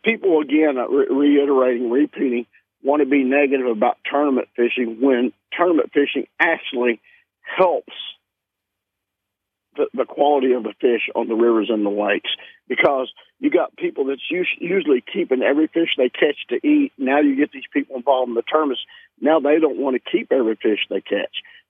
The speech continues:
They wanna let the big ones go, the good breeders go, and, and try their chances of catching a big one the next time they go fishing. So it's a good thing. Tournament fishing's a positive thing. It creates a lot of, of income for your towns and, and rural areas,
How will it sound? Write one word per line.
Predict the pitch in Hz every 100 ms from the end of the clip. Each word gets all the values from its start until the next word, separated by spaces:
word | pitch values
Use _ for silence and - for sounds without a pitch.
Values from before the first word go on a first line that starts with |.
| -
They | 143
wanna | 165 151
let | 151 147
the | 135
big | 131 156 147
ones | 143 120 107
go, | 139 151 143
the | 117 117
good | 147 139 113
breeders | 143 135 127 -
go, | 127 139 143
and, | 98 - _ _ _
and | 131 120 113
try | - 147
their | 147 160
chances | - 135 - 127
of | 131
catching | - 135 120
a | 113
big | 117 131
one | 143
the | 127
next | 131 139 -
time | 139 143
they | 131
go | 131 139 -
fishing. | 156 - 87 -
So | 113 110 - _ _ _
it's | 165 -
a |
good | 247 294 381 _
thing. | 165 143 -
Tournament | - 165 185 -
fishing's | 175 160 147 131 -
a | -
positive | - 156 175 - 127
thing. | 117 123
It | -
creates | - 165 147 -
a |
lot | 117 147 151
of, | 117 - - _ _ -
of | 127 110
income | - 170 165 160 156 147
for | 131
your | 120 120
towns | - 139 151 160 156 120
and, | 95 -
and | 117 139
rural | 151 127
areas, | 117 143 151 165 135